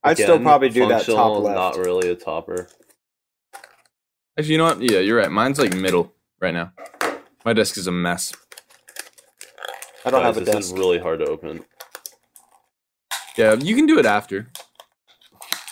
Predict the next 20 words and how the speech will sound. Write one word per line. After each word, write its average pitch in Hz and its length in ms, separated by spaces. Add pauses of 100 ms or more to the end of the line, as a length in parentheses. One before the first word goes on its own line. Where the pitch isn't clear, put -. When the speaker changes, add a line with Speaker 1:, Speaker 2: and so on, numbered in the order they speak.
(180)
Speaker 2:
No, 104 200 (140)
I'm 101 120
getting 95 360
there. 90 180 (1000)
Holy 131 200
shit. - 680 (3500)
Speaker 3:
Should 127 80
we 120 80
just 110 160
sit 110 120
in 110 80
silence 98 400
until 98 220
Corey 90 240
opens 107 280
Speaker 1:
Yeah. 110 60
Speaker 3:
it? - 60
Speaker 2:
I 101 60
opened 90 340
it. 101 180